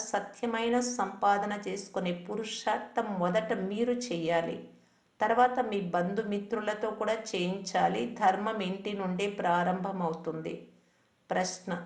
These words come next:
సుఖశాంతులను ప్రాప్తి చేసుకునే పద్ధతి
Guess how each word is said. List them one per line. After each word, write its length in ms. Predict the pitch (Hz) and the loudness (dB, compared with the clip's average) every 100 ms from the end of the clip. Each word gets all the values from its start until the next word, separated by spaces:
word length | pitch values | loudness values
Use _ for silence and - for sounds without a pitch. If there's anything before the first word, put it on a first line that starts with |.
| - - _ _ _ - - - | -12 -20 _ _ _ -20 -20 -14
సుఖశాంతులను 1200 | - 247 247 269 - - 208 208 - 233 226 240 240 | 0 2 6 4 4 2 4 4 4 4 4 2 2
ప్రాప్తి 440 | 202 196 196 220 214 | 6 6 4 -4 -2
చేసుకునే 640 | 202 208 - - 202 208 214 | 0 0 -2 -4 -2 -2 -2
పద్ధతి 520 | - 185 180 202 214 | 2 4 4 0 0